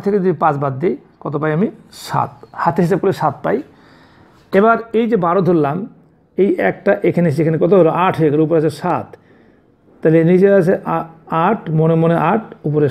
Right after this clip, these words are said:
সাত, সতেরো ধরো, সতেরো থেকে আট বাদ দাও, তাহলে এখানে হবে নয়, দশ, এগারো,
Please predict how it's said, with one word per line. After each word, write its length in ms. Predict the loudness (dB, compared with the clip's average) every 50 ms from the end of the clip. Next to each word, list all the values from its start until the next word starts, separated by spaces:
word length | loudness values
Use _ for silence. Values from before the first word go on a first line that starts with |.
| -2 -4
সাত, 220 | -2 -2 -2 -2 -4 -12 -20 -20 -20 -20 -4
সতেরো 280 | 0 0 2 4 4 4 4
ধরো, 160 | 4 2 2 0 -2 -8 -16 -20 -20 -20 -20 -20 _ _ _ -20 -6
সতেরো 260 | -4 0 2 4 4 4 4
থেকে 160 | 4 4 4 2 0 -2 -8 -18 -20 -20 -20 _ -4 -2
আট 80 | -2 0 -2
বাদ 140 | -2 -4 -4 -4
দাও, 140 | -6 -6 -6 -8 -12 -20 _ _ _ _ _ _ _ _ _ _ _
তাহলে 180 | -6 -2 0 0 0 2
এখানে 140 | 2 2 2
হবে 120 | 2 2 4 4 4
নয়, 260 | 4 4 4 4 4 4 2 2 2
দশ, 200 | 2 2 2 2 0 -2 -2
এগারো, 220 | -2 -2 0 0